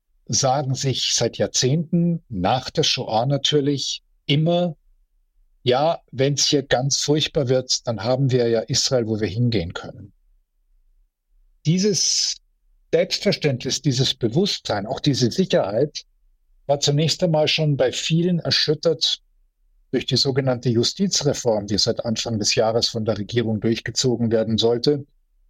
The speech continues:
die eine Aufhebung der demokratischen Gewaltenteilung bedeuten würde, sodass viele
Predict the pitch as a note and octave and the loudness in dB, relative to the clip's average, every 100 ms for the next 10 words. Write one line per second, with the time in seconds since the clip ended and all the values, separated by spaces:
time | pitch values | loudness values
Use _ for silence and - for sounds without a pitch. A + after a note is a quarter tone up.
0 | - - A#2+ A#2+ - A#2+ B2 B2 B2+ A#2+ | -18 -4 -2 0 0 -2 -2 0 0 0
1 | A2 B2 G#2+ A2 A2 - A2 B2+ - A#2 | -2 -2 0 0 -2 0 -2 0 -4 -2
2 | G#2 A2+ D#3+ - A#2 - _ _ - G2+ | 0 2 0 -2 -6 -6 _ _ -4 -4
3 | G2 F#2 G2+ G#2+ G2+ - G2+ G#2 B2 C#3+ | -4 -4 -2 0 0 -2 0 0 2 0
4 | C#3 _ _ _ _ _ _ _ - A2+ | -4 _ _ _ _ _ _ _ -4 0
5 | A2 - - C#3 C#3+ C#3 C#3 | 0 0 0 2 2 2 -2